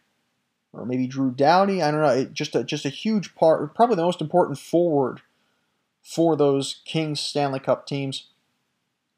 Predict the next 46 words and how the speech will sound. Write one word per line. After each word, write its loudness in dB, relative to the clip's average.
As -4
he -4
continues -4
into -4
a -4
new -2
generation. -4
Matty 0
Beniers, -2
who 0
was 4
maybe 0
the, -6
the -10
most 0
important -2
player 0
for -4
the -4
Kraken 0
in -8
total, 0
wins 0
the 0
Calder 4
Trophy 2
as -2
Rookie -2
of -2
the -4
Year 2
with -4
fifty-seven -2
points. -4
Chris 4
Letang, -2
a -4
guy 8
who's 0
overcome 2
so -2
much, -2
returned -4
from -4
a 0
stroke 0